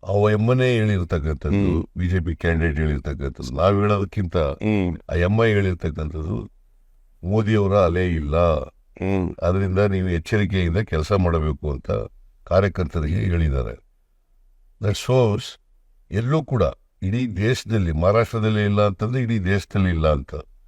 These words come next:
Speaker 1: ಆಗತ್ತೆ. ಕರ್ನಾಟಕದಲ್ಲಿ ಇಲ್ವೇ ಇಲ್ಲ, ಬೇರೆ ಕಡೆನೂ ಕೂಡ ಮೋದಿ ಅಲೆ ಇಲ್ಲ.
Speaker 2: ಆಮೇಲೆ ಶಿವಮೊಗ್ಗದಲ್ಲಿ ಮೋದಿ ಭಾಷಣ ನೀವು ಬಹುಶಃ ಅಬ್ಸರ್ವ್ ಮಾಡಿದ್ರೆ ಗೊತ್ತಿಲ್ಲ, "ನನಗೆ ಓಟ್ ಹಾಕಿ" ಅಂತ ಅವ್ರು ಕೇಳಲಿಲ್ಲ, ಕ್ಯಾಂಡಿಡೇಟ್ಗಳ ಹೆಸರು ಹೇಳವ್ರೆ.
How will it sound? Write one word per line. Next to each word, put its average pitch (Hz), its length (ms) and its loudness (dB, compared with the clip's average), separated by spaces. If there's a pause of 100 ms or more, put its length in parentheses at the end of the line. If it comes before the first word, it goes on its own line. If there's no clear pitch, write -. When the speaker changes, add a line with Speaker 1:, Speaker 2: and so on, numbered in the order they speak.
(240)
Speaker 1:
ಆಗತ್ತೆ. 80 360 -2
ಕರ್ನಾಟಕದಲ್ಲಿ 95 800 0
ಇಲ್ವೇ 98 540 0
ಇಲ್ಲ, 67 180 -2 (1080)
ಬೇರೆ 123 240 0
ಕಡೆನೂ 117 380 -2
ಕೂಡ 117 140 -2 (380)
ಮೋದಿ 101 580 -2
ಅಲೆ 95 300 2
ಇಲ್ಲ. 78 180 -2 (680)
Speaker 2:
ಆಮೇಲೆ 117 240 4
ಶಿವಮೊಗ್ಗದಲ್ಲಿ 123 920 4
ಮೋದಿ 104 460 2
ಭಾಷಣ 95 400 0
ನೀವು 87 240 -2
ಬಹುಶಃ 82 320 -4
ಅಬ್ಸರ್ವ್ 82 260 -2
ಮಾಡಿದ್ರೆ 90 360 -2
ಗೊತ್ತಿಲ್ಲ, 71 360 -8 (720)
"ನನಗೆ 123 320 2
ಓಟ್ 131 140 0
ಹಾಕಿ" - 220 2
ಅಂತ 113 160 2
ಅವ್ರು 95 140 0
ಕೇಳಲಿಲ್ಲ, 85 400 -2 (300)
ಕ್ಯಾಂಡಿಡೇಟ್ಗಳ 127 520 2
ಹೆಸರು 104 220 -2
ಹೇಳವ್ರೆ. 85 340 -8